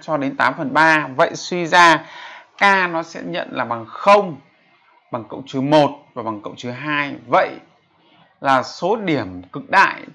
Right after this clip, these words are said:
trên đường thẳng nối giữa hai nguồn S một và S hai chúng ta có bảy điểm. Và đáp án của ta đó là phương án D. Như vậy là chúng ta sử dụng cái công thức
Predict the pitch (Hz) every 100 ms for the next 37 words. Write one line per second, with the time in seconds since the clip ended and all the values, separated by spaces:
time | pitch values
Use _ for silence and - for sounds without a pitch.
0 | _ - 190 175 139 127 - 101 104 113
1 | 147 - 160 156 139 117 156 156 123 -
2 | 117 139 151 151 147 135 - - - _
3 | _ _ - 151 170 156 - 123 117 135
4 | 180 135 117 104 92 92 - _ _ _
5 | _ _ _ _ _ _ _ _ _ _
6 | _ _ _ 127 131 143 135 123 156 147
7 | 143 147 147 156 123 117 120 180 185 151
8 | 120 - - 127 135 160 160 135 - _
9 | _ _ _ _ _ _ _ _ _ _
10 | 247 254 254 - 160 170 156 151 196 -
11 | 143 160 185 185 185 254 247